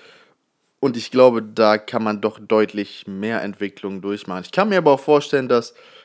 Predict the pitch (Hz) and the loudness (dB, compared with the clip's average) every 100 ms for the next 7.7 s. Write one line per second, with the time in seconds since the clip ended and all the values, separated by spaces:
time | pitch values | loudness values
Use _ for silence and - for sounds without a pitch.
0 | _ - 113 110 110 92 101 117 131 117 | _ -2 0 0 -4 -6 -6 -2 0 0
1 | 110 - 107 104 98 110 113 110 117 107 | -4 -2 2 2 2 0 0 -2 -2 -2
2 | 107 - 104 107 120 113 - 110 107 - | -4 -4 -4 -4 -8 -8 -4 0 0 -2
3 | 101 - 101 101 131 123 123 107 101 - | -12 -4 -4 -2 -2 -2 -4 -6 -8 -8
4 | 107 104 82 104 113 110 113 110 107 110 | -6 -4 -4 -4 -6 -6 -2 -2 -2 -8
5 | 110 107 107 107 107 104 - 113 139 _ | -8 -4 -4 -4 -6 -8 -6 -6 -8 _
6 | _ - _ _ _ 143 135 131 - 131 | _ -20 _ _ _ -2 2 2 6 6
7 | 123 131 110 120 117 110 110 | 8 4 2 0 0 0 -2